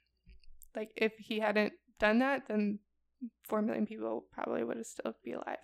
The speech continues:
Most historians have concluded that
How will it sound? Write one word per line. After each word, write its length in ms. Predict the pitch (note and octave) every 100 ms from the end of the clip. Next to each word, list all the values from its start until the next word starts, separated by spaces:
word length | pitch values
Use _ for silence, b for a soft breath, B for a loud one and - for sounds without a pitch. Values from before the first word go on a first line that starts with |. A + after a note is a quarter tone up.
| _ _ _ B B B B B B B B B _ _ -
Most 220 | B3+ B3+
historians 800 | C4 - A#3 A3 B3 C4+ C#4 C#4+
have 140 | C#4+
concluded 600 | D4 C#4+ - C#4 C#4 C4
that 360 | C4 B3+ B3+